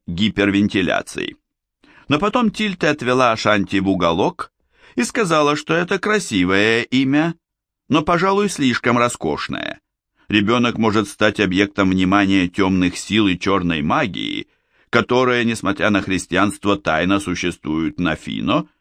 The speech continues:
и которые могут почувствовать ревность к маленьким детям со слишком красивыми именами. Так что, может быть, назвать её просто Клара Дуплезир Фино?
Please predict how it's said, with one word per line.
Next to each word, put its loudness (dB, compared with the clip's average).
и 2
которые 2
могут 0
почувствовать 0
ревность 0
к -14
маленьким 0
детям 0
со -2
слишком -2
красивыми 0
именами. -4
Так 0
что, 0
может 0
быть, -2
назвать 0
её 0
просто -2
Клара 0
Дуплезир -2
Фино? -4